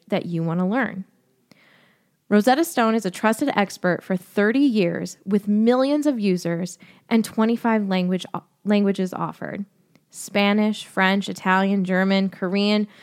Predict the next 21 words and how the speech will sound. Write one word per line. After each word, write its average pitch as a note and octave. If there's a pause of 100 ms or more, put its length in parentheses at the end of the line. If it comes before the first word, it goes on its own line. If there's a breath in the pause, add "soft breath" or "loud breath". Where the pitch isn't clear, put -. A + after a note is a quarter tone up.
(180 loud breath)
Chinese, B3
Japanese, G#3+
Dutch, F#3+ (260)
Arabic, G3 (260)
Polish. - (540 soft breath)
These A#3+
are C4+
just C4+
some A3+
of G3
the F#3+
examples E3+
of F#3
languages F#3
that E3+
you D#3
can G3
learn. G#3+ (720 soft breath)
Fast A#3
language G3+
ac-, F#3